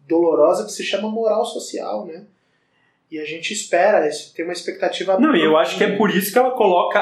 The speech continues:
Speaker 2: a gente em tantas cenas de sexo, em tantas coisas com sexo.
Speaker 1: Sim.
Speaker 2: Porque,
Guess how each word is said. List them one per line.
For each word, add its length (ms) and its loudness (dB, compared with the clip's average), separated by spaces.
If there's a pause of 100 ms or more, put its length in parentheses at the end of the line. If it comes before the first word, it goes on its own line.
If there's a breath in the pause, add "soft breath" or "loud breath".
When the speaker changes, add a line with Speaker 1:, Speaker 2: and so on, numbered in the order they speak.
Speaker 2:
a 120 4
gente 800 -2
em 80 -14
tantas 720 0 (420)
cenas 500 0
de 140 -6
sexo, 600 0 (120)
em 120 -12
tantas 640 -2 (200)
coisas 360 2
com 220 0
sexo. 500 -2
Speaker 1:
Sim. 140 -20
Speaker 2:
Porque, 720 -2